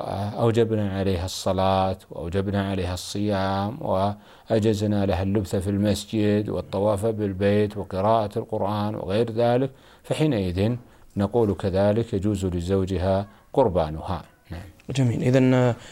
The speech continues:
Speaker 2: وقت انقطاعها تقضي ما فاتها من الصوم وتصلي وتصوم و
Speaker 1: نعم.
Speaker 2: إلا
Speaker 1: يعني
Speaker 2: أنه إذا عاودها تعود
Speaker 1: تعود
Speaker 2: كحالتها.
Speaker 1: إذا عاودها في الأربعين
Speaker 2: نعم.
Speaker 1: فحينئذ هذا نفاس وله أحكام،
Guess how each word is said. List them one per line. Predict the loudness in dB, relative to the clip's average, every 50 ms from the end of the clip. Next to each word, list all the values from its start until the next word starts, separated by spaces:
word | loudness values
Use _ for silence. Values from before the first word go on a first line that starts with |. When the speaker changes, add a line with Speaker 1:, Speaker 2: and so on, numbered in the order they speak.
| -20 -20 -20 -18 -8 -4
Speaker 2:
وقت | -4 -2 0 0
انقطاعها | -2 0 0 0 2 2 2 2 2 2 2 2 2 0 0 0 0 0 -2 -2
تقضي | -4 -4 -4 -2 0 0 2 2 0 0 -4 -4 -2
ما | -2 0
فاتها | 2 2 0 0 0 0
من | 0 0
الصوم | 0 0 0 2 2 4 4 2
وتصلي | 0 -2 -2 0 0 2 2 2 2 2 2 2 0
وتصوم | 0 -2 -4 -6 -2 0 0 2 2 2 2 0
و | 0 -2 -4 -6 -10 -16 -20 _ -20 _ -20 -20 -16 -6 -2
Speaker 1:
نعم. | -2 0 0 0 -2 -4 -2 2
Speaker 2:
إلا | 2 4
Speaker 1:
يعني | 6 6 4
Speaker 2:
أنه | 4 4 4 2 2
إذا | 4 4 4
عاودها | 4 4 4 4 4 2 2 2 0
تعود | 0 0 0 2 2 0 0 -4 -10 -18 -20 _ _ -10 -4
Speaker 1:
تعود | -2 0 0 0 0 -2 -2 -2 -2
Speaker 2:
كحالتها. | -4 -4 -2 0 2 2 2 4 2 4
Speaker 1:
إذا | 2
عاودها | 2 2 2 2 2 2 2 0 -2 -2 -4
في | -4
الأربعين | -4 -2 -2 -2 -2 0 0 -2 -2 0 0 0 2 4 4
Speaker 2:
نعم. | 4 4 2 -2 -8 -12 -18 -12
Speaker 1:
فحينئذ | -10 -4 -2 0 0 0 -2 -4 -4 -4 -2 -2 -2 -2 -4
هذا | -4 -4 -2 0 0 2 2 2
نفاس | 2 0 -2 -2 0 0 0 0 -2 -4 -8 -18 _ _ _ -14 -4 0
وله | 2 2 2 2 0 -2
أحكام، | -4 -6 -8 -8 -6 -4 -2 -2 -2 -2 -2